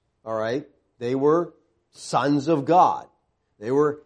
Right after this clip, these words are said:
heavenly beings, divine beings. They're members of the divine council. So how can Lazarus say five times that Yeshua is the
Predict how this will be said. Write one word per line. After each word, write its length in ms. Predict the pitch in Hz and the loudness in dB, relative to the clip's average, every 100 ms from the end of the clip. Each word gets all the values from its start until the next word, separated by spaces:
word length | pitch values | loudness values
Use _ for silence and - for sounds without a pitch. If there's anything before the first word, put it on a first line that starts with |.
| _ | _
heavenly 520 | 165 156 170 165 165 | -2 0 2 2 2
beings, 460 | 135 151 165 139 107 | 0 0 2 0 -2
divine 540 | 123 113 143 156 147 | -6 -4 -2 -2 -2
beings. 340 | 139 156 135 107 | 0 0 0 -4
They're 100 | 113 | -6
members 420 | 120 147 156 143 | 0 0 2 0
of 80 | 147 | 0
the 80 | |
divine 340 | 143 143 151 147 | 0 -2 -2 -2
council. 640 | 147 151 151 - 101 - _ _ _ _ _ _ _ | -4 -4 -4 -6 -12 -14 _ _ _ _ _ _ _
So 120 | 165 | 2
how 160 | 208 294 | 2 2
can 140 | 262 | 6
Lazarus 440 | 214 220 180 165 | 6 6 2 -2
say 180 | - 151 | 0 0
five 320 | 147 156 160 | 2 2 2
times 240 | 165 156 127 | 0 -2 -2
that 120 | 135 | -6
Yeshua 360 | 123 - 185 165 | -8 -6 0 0
is 80 | 123 | 0
the 160 | 135 | -6